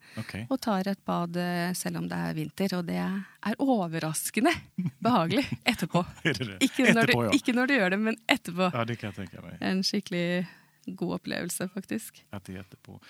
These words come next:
Speaker 2: Och så dansar jag lite.
Speaker 1: Och så, va-, dansar du?
Speaker 2: Jag
Speaker 1: Ja, det, det visste inte jag.
Speaker 2: <laughs> Jag
Speaker 1: Var dans-,
Speaker 2: dansar
Speaker 1: var
Speaker 2: lite.
Speaker 1: dansar
Speaker 2: Nej,
Speaker 1: du då?
Speaker 2: det, det, det är, det är på ett träningscenter i Moss.
Speaker 1: Okej.
Speaker 2: Så har de en sån dansetimegrupp.
Speaker 1: Jaha. Vad dansar
Speaker 2: Och
Speaker 1: du då för något?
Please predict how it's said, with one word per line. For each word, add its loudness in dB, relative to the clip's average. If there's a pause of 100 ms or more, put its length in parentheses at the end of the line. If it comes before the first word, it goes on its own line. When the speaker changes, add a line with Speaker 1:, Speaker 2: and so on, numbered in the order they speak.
(120)
Speaker 2:
Och 0
så 2 (140)
dansar -2
jag -6
lite. -8 (100)
Speaker 1:
Och 0
så, 0
va-, -6 (160)
dansar -2
du? -10 (160)
Speaker 2:
Jag 0
Speaker 1:
Ja, 2 (160)
det, 2
det 6
visste 4
inte 0
jag. -6 (300)
Speaker 2:
<laughs> -2
Jag 6
Speaker 1:
Var 6
dans-, 4
Speaker 2:
dansar 2
Speaker 1:
var 4
Speaker 2:
lite. 0
Speaker 1:
dansar 0
Speaker 2:
Nej, 4
Speaker 1:
du -6
då? -6
Speaker 2:
det, 0
det, 4
det 0
är, 6
det 0
är 0
på -4
ett 0
träningscenter -2
i 0
Moss. 0 (300)
Speaker 1:
Okej. -4
Speaker 2:
Så -2
har 4
de -4
en -4
sån -6
dansetimegrupp. -4 (460)
Speaker 1:
Jaha. -4 (280)
Vad 0
dansar 0
Speaker 2:
Och -4
Speaker 1:
du -8
då -12
för -12
något? -12